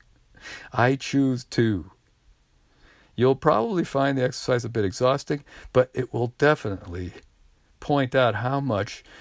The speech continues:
you tend to run on autopilot. And it might also point out some choices you're currently making unconsciously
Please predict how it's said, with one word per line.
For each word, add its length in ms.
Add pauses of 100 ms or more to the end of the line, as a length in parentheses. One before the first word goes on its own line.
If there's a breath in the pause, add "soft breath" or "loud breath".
(140 loud breath)
you 160
tend 260
to 100
run 280
on 160
autopilot. 800 (1400)
And 180
it 260
might 300
also 560
point 460
out 260 (340 loud breath)
some 300
choices 580
you're 160
currently 480
making 480 (760 loud breath)
unconsciously 1000